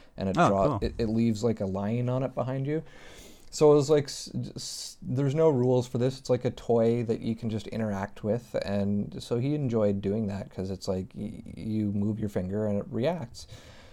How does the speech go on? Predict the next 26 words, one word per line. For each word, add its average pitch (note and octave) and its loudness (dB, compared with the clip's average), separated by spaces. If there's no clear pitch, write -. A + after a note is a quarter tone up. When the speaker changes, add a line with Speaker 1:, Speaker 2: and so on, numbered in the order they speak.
Speaker 1:
Um, G#2 0
so - 2
he D#3+ 6
enjoyed D3+ 6
that, C3 12
and B2+ 6
then B2+ 6
over B2+ 4
time B2 2
we A#2+ 2
started, A#2 0
uh, G#2 2
introducing A2+ -2
other A2 2
stuff A#2 0
to A#2+ 0
him. B2+ 0
Um, G2 2
it A2 -2
was, - -6
it's G#2 -6
funny B2+ 2
'cause A#2 0
I A2+ 6
had A2+ 2
Super A2 2